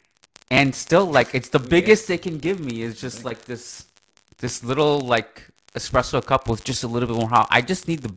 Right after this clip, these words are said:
Speaker 1: big coffee. It's my vice. It's my, it's my westernized, um, side just coming into fruition. I need the big coffee. That's my only gripe with Spain.
Speaker 2: You, you, you like, yeah,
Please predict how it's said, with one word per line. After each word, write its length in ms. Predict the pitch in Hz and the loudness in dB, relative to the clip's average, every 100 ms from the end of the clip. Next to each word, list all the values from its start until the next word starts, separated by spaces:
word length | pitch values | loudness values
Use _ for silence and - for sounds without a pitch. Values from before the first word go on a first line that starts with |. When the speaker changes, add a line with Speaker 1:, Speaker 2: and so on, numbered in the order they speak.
| 120 | -2
Speaker 1:
big 240 | 117 - - | -2 -4 -4
coffee. 440 | - 110 - 113 | 2 2 2 -6
It's 260 | 107 120 120 | -6 -8 0
my 240 | 110 110 | 2 2
vice. 460 | 101 110 117 117 110 | 2 0 0 -2 -8
It's 160 | - | -4
my, 240 | 113 104 95 - - - - - | 0 0 0 -10 -20 -20 -20 -10
it's 180 | - 127 | -6 2
my 140 | 143 131 | 6 8
westernized, 880 | 123 135 - 143 131 123 113 - - | 8 6 4 4 6 6 2 -2 4
um, 360 | 107 101 90 85 - _ - _ - - | 6 6 2 -8 -18 _ -20 _ -8 -6
side 420 | - 117 104 95 | 0 4 4 2
just 200 | 107 - | -2 0
coming 240 | - 107 | 0 2
into 160 | 104 - | 0 -2
fruition. 420 | - 92 95 - | -4 -2 -4 -4
I 80 | 85 | -4
need 180 | 104 123 | -4 -2
the 80 | 117 | -2
big 200 | 104 - | -4 -6
coffee. 360 | - - - - - | -8 -10 -14 -20 -8
That's 220 | - 113 - | -2 -2 0
my 100 | 110 | 0
only 240 | 113 113 | 2 2
gripe 300 | 104 92 - | 2 -2 -4
with 80 | 90 | -12
Spain. 260 | - - - _ | -12 -14 -16 _
Speaker 2:
You, 160 | 151 - _ _ _ _ _ - - | -12 -12 _ _ _ _ _ -20 -4
you, 220 | 139 160 | 0 0
you 200 | 147 151 | 0 0
like, 220 | 147 147 | 2 0
yeah, 120 | 151 | -2